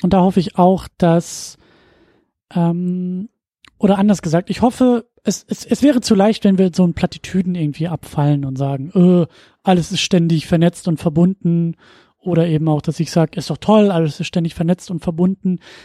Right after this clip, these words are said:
Die Filme sind mehr als das. Und ich glaube auch, dass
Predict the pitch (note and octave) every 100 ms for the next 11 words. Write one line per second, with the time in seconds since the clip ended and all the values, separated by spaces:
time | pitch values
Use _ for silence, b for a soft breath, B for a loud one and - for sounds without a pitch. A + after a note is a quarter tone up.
0 | B - A3 C4 A#3+ F#3+ G#3 F3+ E3 F#3+
1 | A#3 A#3+ A#3 - A#3 B3+ A#3+ - - b
2 | b b - G3 - F#3+ G#3 G3+ F#3 F#3+
3 | - F3+ F3 -